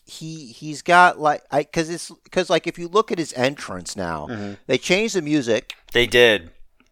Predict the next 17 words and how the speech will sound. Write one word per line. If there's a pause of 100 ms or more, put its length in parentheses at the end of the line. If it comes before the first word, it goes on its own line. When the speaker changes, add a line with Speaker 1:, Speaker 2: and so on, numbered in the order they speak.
Speaker 1:
And
he's,
uh,
he
is
no
longer
an
Archer
of
Infamy. (160)
Speaker 2:
Mm-hmm.
Speaker 1:
There's
nothing,
no
bow
play,